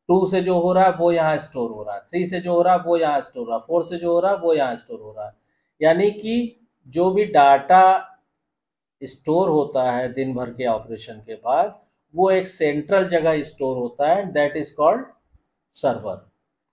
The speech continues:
तो मोटा मोटा आप ये समझ लीजिए कि एक typical computer network में workstation होते हैं, server होता है, और ये आपस में जो connected होते हैं, तो जो हार्डवेयर कनेक्शन है वो तो तार वार आपने समझ लिया,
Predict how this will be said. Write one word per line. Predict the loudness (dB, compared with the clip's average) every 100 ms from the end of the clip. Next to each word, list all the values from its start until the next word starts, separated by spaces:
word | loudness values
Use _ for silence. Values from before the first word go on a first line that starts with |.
| -8
तो | 0
मोटा | 2 4 6 6
मोटा | 6 6
आप | 4 2
ये | -4
समझ | -6 -6 -6
लीजिए | -8 -8 -6
कि | -6 -8
एक | -10 -12
typical | -20 -18 -8 -2 -2
computer | -2 -8 -8 -8 -6
network | -6 -4 -4 -2
में | -2 -2 -4 _ _ _ 0
workstation | 4 4 0 -6 -4 0 0 2
होते | 0 0 0
हैं, | 2 2 -2 -10 _ _
server | -10 -4 0 4 4
होता | 4 0 2 2
है, | 4 0 -4 _ _ 2
और | 4 4
ये | 2 2
आपस | 6 4 4 0 0 -4
में | -4
जो | -2
connected | 0 0 -2 -4 0
होते | 0 0
हैं, | -2
तो | -2
जो | -4
हार्डवेयर | 0 0 0 -2
कनेक्शन | -2 -4 -4 -4 -2
है |
वो | -2 -4
तो | -4
तार | 2 2 4
वार | 2
आपने | 2 -2 -8
समझ | -4 -2 -2
लिया, | -4 -4 -2